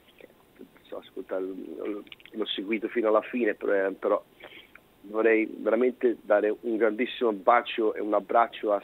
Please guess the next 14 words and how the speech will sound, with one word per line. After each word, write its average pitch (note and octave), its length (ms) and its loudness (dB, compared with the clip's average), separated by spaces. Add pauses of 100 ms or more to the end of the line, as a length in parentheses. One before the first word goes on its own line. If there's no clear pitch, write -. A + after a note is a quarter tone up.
Sandra, A#2+ 480 2 (520)
la G2+ 120 -6
sua - 160 -4
compagna, A#2 540 -2
che G#2 180 -12
sta G2 260 -4
veramente, G2+ 720 -4
è G2 40 -4
stata G2 300 -6
una G2 120 -2
roccia G#2+ 300 -2
fino G2 220 -8
alla F#2+ 120 -2
fine. F#2 280 -10